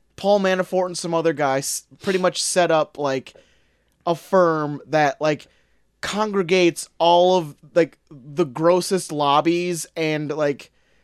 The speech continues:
uh, international dictators into one convenient place that,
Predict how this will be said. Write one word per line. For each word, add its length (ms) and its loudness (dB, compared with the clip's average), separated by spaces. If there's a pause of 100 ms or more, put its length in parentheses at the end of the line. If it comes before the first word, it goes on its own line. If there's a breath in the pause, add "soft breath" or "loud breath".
(300)
uh, 320 2 (1400)
international 580 -2
dictators 960 -4
into 360 -4
one 580 -2 (280 soft breath)
convenient 640 -4
place 460 -2
that, 220 -4